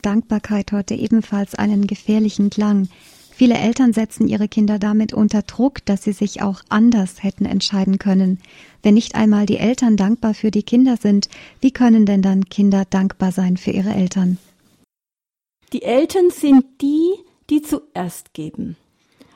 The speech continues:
Speaker 2: Und wenn die Kinder von ihren Eltern nicht dieses unbedingte Angenommensein erleben, wie soll in ihnen eine Dankbarkeit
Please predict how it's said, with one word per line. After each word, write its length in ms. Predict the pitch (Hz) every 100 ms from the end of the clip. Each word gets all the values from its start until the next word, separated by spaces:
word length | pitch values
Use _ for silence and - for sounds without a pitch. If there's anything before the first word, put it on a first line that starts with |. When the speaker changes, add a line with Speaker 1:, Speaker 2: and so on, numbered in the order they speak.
| _
Speaker 2:
Und 200 | 254 233
wenn 180 | 233 233
die 120 | 220
Kinder 500 | - - 285 277 226
von 240 | 220 220 214
ihren 320 | 214 208 -
Eltern 640 | 208 220 254 247 208 208 -
nicht 640 | 240 359 - - - -
dieses 480 | 254 302 - 226 - -
unbedingte 1000 | 330 403 370 339 311 294 285 277 254 -
Angenommensein 1000 | 226 233 208 196 190 185 170 190 180 180
erleben, 580 | 196 190 202 233 240 247 _ _ _ _ _ _ _ _ -
wie 100 | 220
soll 320 | - 233 262
in 180 | - 208
ihnen 460 | - 262 285 269 233
eine 220 | 202 196
Dankbarkeit 1000 | 185 196 277 - 254 247 240 226 226